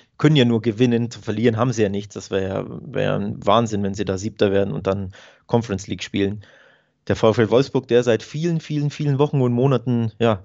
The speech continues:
Dritter, Vierter, Dritter, glaub ich, fast immer durchgehend war, wo man fast schon fest damit rechnete, ja, die werden die Champions League erreichen und jetzt auf den letzten Metern geht ihnen so ein bisschen die Luft aus. Also die haben schon eher den Druck, ne?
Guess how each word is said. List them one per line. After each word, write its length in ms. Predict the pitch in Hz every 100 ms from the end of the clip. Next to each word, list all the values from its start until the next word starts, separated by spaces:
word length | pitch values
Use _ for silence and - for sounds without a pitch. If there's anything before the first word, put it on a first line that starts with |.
| -
Dritter, 320 | 113 131 135
Vierter, 520 | - 151 151 120 104
Dritter, 420 | - - 143 -
glaub 180 | 95 95
ich, 80 | 98
fast 240 | 101 -
immer 160 | 104 104
durchgehend 500 | 107 104 117 101 95
war, 280 | 107 120 - - - - _ _ _ _ _ _ - _
wo 140 | - 135
man 160 | 135 131
fast 200 | 147 -
schon 160 | 147
fest 300 | 127 165 -
damit 180 | 151 143
rechnete, 340 | 123 151 165 127
ja, 200 | 110 120
die 140 | 120
werden 180 | 120 127
die 80 | 117
Champions 280 | - 131
League 100 | 123
erreichen 380 | 107 104 120 147
und 100 | 131
jetzt 340 | 123 147 - - _
auf 100 | 139
den 140 | -
letzten 260 | 120 127 -
Metern 300 | 135 143 131
geht 180 | 131 135
ihnen 140 | 175
so 100 | 123
ein 80 | 123
bisschen 300 | 185 - 143
die 60 | 123
Luft 300 | 165 - -
aus. 320 | 113 151 -
Also 160 | - 113
die 220 | 104 127
haben 100 | 170
schon 140 | - 180
eher 260 | 185 131
den 160 | 107 104
Druck, 240 | 104 98
ne? 140 | 110